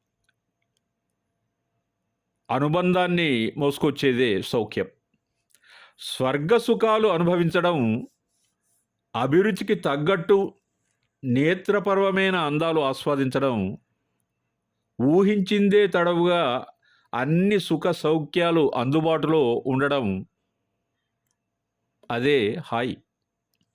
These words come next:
పంచేంద్రియాలు, మనసు, శరీరం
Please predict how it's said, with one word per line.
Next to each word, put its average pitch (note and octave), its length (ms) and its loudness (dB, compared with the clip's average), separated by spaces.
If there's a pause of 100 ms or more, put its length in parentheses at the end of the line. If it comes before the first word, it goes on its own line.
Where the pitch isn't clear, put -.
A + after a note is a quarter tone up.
(1400)
పంచేంద్రియాలు, G#3+ 1000 2 (520)
మనసు, F3 720 -2 (720)
శరీరం D3+ 580 2